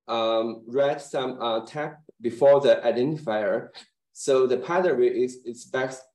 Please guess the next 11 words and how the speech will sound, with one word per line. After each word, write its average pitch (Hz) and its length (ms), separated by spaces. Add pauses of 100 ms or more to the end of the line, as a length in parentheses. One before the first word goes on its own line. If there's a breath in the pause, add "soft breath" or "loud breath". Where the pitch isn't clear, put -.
(200)
some, 117 500
uh, 107 300
type, 135 420 (540)
um, 107 640 (400)
as 101 220
a - 100
placeholder. 139 1040
So 135 480
if 147 200
you, 135 480 (680)
uh, 113 180